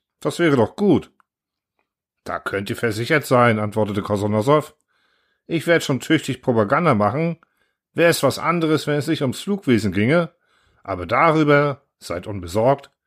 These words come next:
werd ich schon was Richtiges sagen.“ Kosonossow kam nach Haus und begab sich gleich am Tag seiner Ankunft zum Dorfsowjet.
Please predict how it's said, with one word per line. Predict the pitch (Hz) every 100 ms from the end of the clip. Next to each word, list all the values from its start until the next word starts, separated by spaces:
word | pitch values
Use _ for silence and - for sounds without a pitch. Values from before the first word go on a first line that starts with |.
| _ _ _
werd | 90 95
ich | 107
schon | 135
was | 127 -
Richtiges | 78 - 98 113
sagen.“ | 98 85 73 71 _ _ _ _ _ _ _ _ _ _ _ _ _
Kosonossow | - 120 117 139 151 147 -
kam | 117 117
nach | 82 -
Haus | 127 180 170 123
und | 104
begab | 98 117 151
sich | 127 -
gleich | 117 123
am | 98 -
Tag | 104 123
seiner | - 101 80
Ankunft | 110 110 127 120 -
zum | 127 123
Dorfsowjet. | 92 - 76 73 78 -